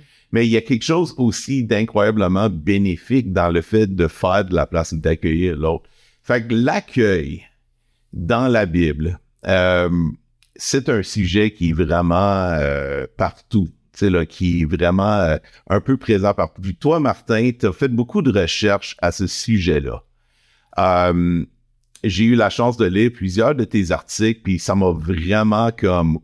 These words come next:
ouvert l'esprit à cette réalité. Fait que j'aimerais ça, euh, en commençant la discussion, que tu puisses nous présenter, nous parler un peu de l'hospitalité dans la Bible,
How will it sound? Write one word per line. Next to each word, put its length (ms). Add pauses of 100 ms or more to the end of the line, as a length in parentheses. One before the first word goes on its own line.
(120)
ouvert 420
l'esprit 640
à 80
cette 220
réalité. 720 (340)
Fait 120
que 60
j'aimerais 340
ça, 380 (220)
euh, 180
en 180
commençant 400
la 140
discussion, 640
que 120
tu 180
puisses 260
nous 140
présenter, 800
nous 140
parler 340
un 200 (180)
peu 360 (460)
de 200
l'hospitalité 1400 (260)
dans 520
la 220
Bible, 580